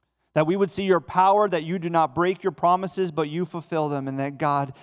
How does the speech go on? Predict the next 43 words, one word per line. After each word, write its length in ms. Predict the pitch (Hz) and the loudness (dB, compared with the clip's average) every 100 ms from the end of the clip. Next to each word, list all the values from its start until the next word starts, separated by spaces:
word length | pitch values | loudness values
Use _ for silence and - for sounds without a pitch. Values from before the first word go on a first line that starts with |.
| _ _ | _ _
in 220 | 165 160 165 | -2 0 0
this 180 | 220 | -2
season, 460 | - 180 170 139 139 | -4 -6 -6 -4 -4
in 140 | 139 | -2
this 260 | 156 196 - | 0 -2 0
moment, 380 | 175 170 160 147 | 0 2 0 -2
in 180 | 143 127 | -4 0
this 260 | 190 - | 0 -2
time, 500 | - 160 135 120 110 _ _ _ _ _ _ _ _ | -2 -2 -2 -6 -12 _ _ _ _ _ _ _ _
that 120 | 151 | -2
we 100 | 160 | 4
would 160 | 185 175 | 4 4
be 140 | 160 | 0
humbled, 600 | 139 - 202 185 131 120 - _ _ _ _ | -2 0 -2 -2 -6 -8 -16 _ _ _ _
Christ, 440 | - 175 175 - 156 | 0 2 0 -2 -2
by 120 | 147 | -2
you 400 | 139 151 180 185 | -2 0 2 2
and 140 | 202 | -2
your 160 | 147 151 170 | -2 -2 -4
excellent 460 | - - 175 143 | -6 -6 -6 -4
ministry, 480 | 156 165 165 - 170 | -4 -4 -4 -2 -2
that 180 | 151 127 | -2 -2
you 80 | 180 | -2
would 140 | 151 | -2
minister 580 | 135 151 175 196 - 165 | -2 -2 0 -2 -6 -8
to 180 | - - | -8 0
us 240 | 165 175 - | 2 0 -4
and 180 | 156 | -8
you 100 | 160 180 | -2 0
would 120 | - - _ _ - | 0 -4 _ _ -8
teach 340 | 220 233 - | -6 -4 -2
us 200 | 156 - | -4 -2
what 260 | 156 208 - | 0 0 -2
to 100 | 156 | -16
say 380 | - 190 196 | -6 -2 0
and 80 | 165 | 0
how 200 | 139 190 | -2 -2
to 100 | 180 | -2
speak 480 | - - - 214 - | -10 -12 -8 -6 -6
and 100 | 143 | -2
how 180 | 151 208 | 0 2
to 100 | 196 | 0
love, 640 | 156 151 185 214 202 180 | -2 2 4 4 2 -4